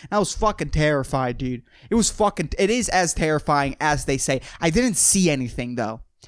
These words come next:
I didn't see, like, a figure, as most people would describe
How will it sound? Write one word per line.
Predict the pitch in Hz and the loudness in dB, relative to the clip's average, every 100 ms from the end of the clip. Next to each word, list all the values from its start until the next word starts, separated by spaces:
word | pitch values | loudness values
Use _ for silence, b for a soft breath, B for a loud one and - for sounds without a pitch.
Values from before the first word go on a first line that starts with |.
| B | B
I | 175 | -2
didn't | 170 214 240 | 2 0 0
see, | 160 - - 208 214 214 202 - | 2 2 4 4 6 4 2 0
like, | 156 | 0
a | 139 | 0
figure, | - - 180 143 127 120 | -6 0 2 2 0 0
as | 160 156 160 | 0 0 2
most | 151 147 - | 2 2 0
people | 160 151 151 | 0 -2 -2
would | 123 127 139 135 | -8 0 0 0
describe | 139 - - - 147 139 147 185 160 | -2 0 -2 -4 0 4 4 2 0